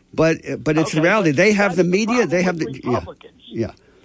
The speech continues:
Speaker 1: So, so,
Speaker 2: You
Speaker 1: but
Speaker 2: understand? I want, just wanna finish my statement here for a second.
Speaker 1: Yeah, I'm, I'm,
Speaker 2: Before
Speaker 1: I'm,
Speaker 2: you interrupt
Speaker 1: I'm
Speaker 2: me.
Speaker 1: having, I'm having
Speaker 2: That's
Speaker 1: Chris
Speaker 2: the
Speaker 1: wave,
Speaker 2: problem.
Speaker 1: wave at me. Okay, go, go ahead, go ahead. Wrap up in a, in a minute.
Speaker 2: That's the problem with Republicans, though, and you've, you've witnessed that and felt that,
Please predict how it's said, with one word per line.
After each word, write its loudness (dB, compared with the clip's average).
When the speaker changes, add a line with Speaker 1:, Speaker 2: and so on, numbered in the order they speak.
Speaker 1:
So, -2
so, -2
Speaker 2:
You 4
Speaker 1:
but 0
Speaker 2:
understand? -4
I 0
want, -2
just -4
wanna -2
finish 0
my 0
statement -2
here 0
for -2
a -2
second. -4
Speaker 1:
Yeah, 2
I'm, -2
I'm, -2
Speaker 2:
Before -2
Speaker 1:
I'm, 0
Speaker 2:
you 2
interrupt -2
Speaker 1:
I'm 0
Speaker 2:
me. 0
Speaker 1:
having, 0
I'm 4
having 0
Speaker 2:
That's -4
Speaker 1:
Chris 2
Speaker 2:
the -6
Speaker 1:
wave, 2
Speaker 2:
problem. -4
Speaker 1:
wave 2
at -4
me. -2
Okay, -2
go, -4
go -2
ahead, -2
go 0
ahead. -4
Wrap 2
up 0
in 0
a, 0
in -2
a 2
minute. -2
Speaker 2:
That's -2
the -6
problem -2
with -2
Republicans, -2
though, 0
and 0
you've, -2
you've -6
witnessed -2
that -2
and -16
felt -2
that, -2